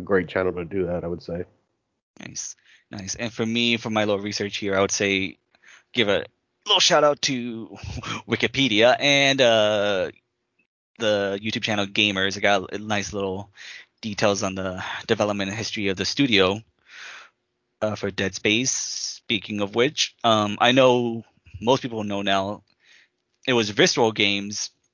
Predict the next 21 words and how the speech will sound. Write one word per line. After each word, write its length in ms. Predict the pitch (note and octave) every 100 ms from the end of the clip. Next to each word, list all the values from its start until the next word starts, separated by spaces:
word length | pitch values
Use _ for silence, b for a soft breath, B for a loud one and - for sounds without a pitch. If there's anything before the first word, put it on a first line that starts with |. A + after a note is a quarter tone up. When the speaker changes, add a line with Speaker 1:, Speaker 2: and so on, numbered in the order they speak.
| _ _ _ _ _ - - _ _ _ -
Speaker 2:
who 160 | A#2
developed 360 | G#2 G#2 G2+ F#2+
Dead 180 | G2+ F#2+
Space. 440 | - G2 G#2 -
Originally, 640 | A2+ A2 D3 G3+ C#3 A2+ G#2
though, 380 | G#2 G#2 B2+ C3+ _
it 80 | -
was 320 | A2 G#2 G2+ -
E 280 | B2 A#2+ G#2+
A 60 |
Redwood 540 | G2 G#2+ A2+ A2+ A2 G2
Shores. 720 | - D3 G#2+ F#2 F#2+ - - B B B _ _
They 120 | A2
would 120 | G#2+
rebrand 480 | A#2 A2 A2+ B2 A#2+
as 140 | G2+
Visceral 280 | A2 G#2 G#2
Games 460 | G2 G2 F#2 F#2 - _
the 120 | G2+
next 280 | G2+ F#2+ -
year. 280 | G#2+ E2+